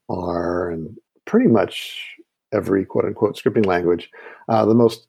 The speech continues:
effective and inbuilt language is a language called P L, P G S Q L, which is analogous to Oracle's P L S Q L.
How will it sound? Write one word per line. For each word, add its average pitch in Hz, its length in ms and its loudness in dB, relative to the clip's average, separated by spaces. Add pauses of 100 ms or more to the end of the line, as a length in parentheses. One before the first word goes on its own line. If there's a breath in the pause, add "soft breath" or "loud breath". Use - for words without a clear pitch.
effective 98 1160 0
and 104 280 -6
inbuilt 98 460 0
language 90 440 -4
is 87 220 -4
a 90 100 -4
language 87 440 -6
called 92 220 -4
P 101 180 0
L, 85 380 -4 (100)
P 107 80 2
G - 80 -4
S - 140 0
Q 107 180 2
L, 85 320 2
which - 300 -2
is 90 500 -2
analogous 87 520 -4
to - 100 -6
Oracle's 101 520 -2
P - 140 -6
L 92 60 -2
S - 100 -8
Q 107 160 -10
L. 95 220 0